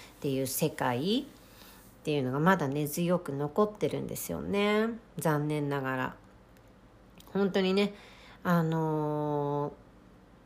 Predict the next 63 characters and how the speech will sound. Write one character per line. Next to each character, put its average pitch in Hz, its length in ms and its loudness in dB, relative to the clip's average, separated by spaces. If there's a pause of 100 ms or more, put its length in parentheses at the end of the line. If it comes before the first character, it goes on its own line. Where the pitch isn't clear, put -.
(240)
ー、 - 20 -2
な 165 100 0
ん 165 80 0
だ 156 140 -2
ろ 135 220 -2
う、 - 340 -20
全 233 320 4
部 170 100 0
揃 156 280 0
っ 151 40 -6
て - 200 -6
い 139 100 -2
て、 156 140 -4
私 196 320 0
に 214 100 8
と 202 120 -2
っ 220 40 0
て - 160 0
は 156 100 4
も 139 200 -2
う - 80 -6
エ 156 60 -2
ム 160 100 0
エ 175 100 4
ル 180 140 6
エ 180 40 4
ム 147 100 0
っ - 20 -6
て - 120 -14
最 147 280 -2
高 175 280 2
の、 170 300 0 (560)
な 185 120 4
ん - 20 -2
か 151 100 -6
こ 135 800 0 (400)
う、 185 40 -6
ビ 196 120 4
ジ 180 140 4
ネ 156 100 2
ス 156 160 -4
を 151 60 -2
や 147 160 0
る 151 140 0
人 156 180 -2
だ 143 120 -2
っ - 20 -2
た 165 100 -12
ら 143 60 -2
最 175 260 2
高 175 180 -2
の 175 140 0
ね、 180 220 0
こ 151 340 0
う、 - 80 -18
一 185 120 -2
歩 - 260 -6
を 143 60 -2
踏 156 120 -4
み 156 140 0
出 165 100 0
せ 156 220 0
る、 151 520 0